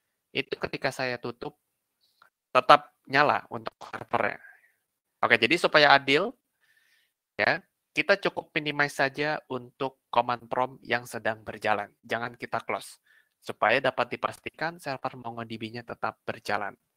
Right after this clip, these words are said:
Seperti itu. Kita minimize. Berikutnya kita akan coba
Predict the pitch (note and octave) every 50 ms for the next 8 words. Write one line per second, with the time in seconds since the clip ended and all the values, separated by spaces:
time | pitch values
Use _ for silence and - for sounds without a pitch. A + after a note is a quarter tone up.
0 | _ _ _ _ _ _ _ _ _ _ - - G2+ - G2+ - - G#2+ G2+ G2+
1 | - - - - _ _ _ _ _ _ _ _ _ _ _ - - - - G#2
2 | G#2 G2+ G#2 G#2+ A2+ C3 D#3+ F#3+ G3+ - - - - - _ _ _ _ _ _
3 | _ _ _ _ _ _ _ _ _ _ - D3 D#3+ D#3+ - F3 E3 - F#3+ G3
4 | G3+ G3 - F3 - - F#3 F3+ - - D3 - - - C#3+ C#3+ C#3+ - - A#2+
5 | A#2+ A#2 A2+ A2 A#2 B2+ -